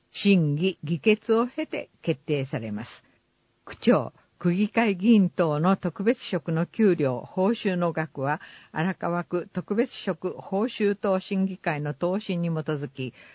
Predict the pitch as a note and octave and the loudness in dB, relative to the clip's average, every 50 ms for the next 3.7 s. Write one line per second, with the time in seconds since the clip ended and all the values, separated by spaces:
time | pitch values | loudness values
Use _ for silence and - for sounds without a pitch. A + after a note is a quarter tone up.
0 | - _ _ - - - - G3 F3 D#3 D3+ D#3+ D#3+ C#3+ - G#3+ E3 F3+ F#3+ G3 | -20 _ _ -20 -18 0 2 2 2 2 0 -2 -2 -2 -2 -2 0 2 2 2
1 | F#3+ F#3 F#3 F3+ F#3 F#3 F#3 - - G3+ G#3+ A#3+ A#3+ - B3+ A3+ G#3+ - - E3 | 2 2 2 2 0 0 -2 -2 -2 -2 -2 -2 -2 0 0 0 0 -4 -4 -4
2 | D#3 D3+ C#3+ C#3+ D3+ E3 E3+ D#3+ - - F#3+ G3 G#3+ - - F3+ D#3 D3+ D#3 E3 | -4 -4 -2 0 0 0 0 -2 -2 0 2 2 2 2 0 -4 -2 -2 -4 -6
3 | - - F3 D#3+ E3+ D#3+ - - E3 D3 - - E3+ D3+ | -2 0 0 0 0 -2 -6 -10 -10 -10 -6 -6 -8 -8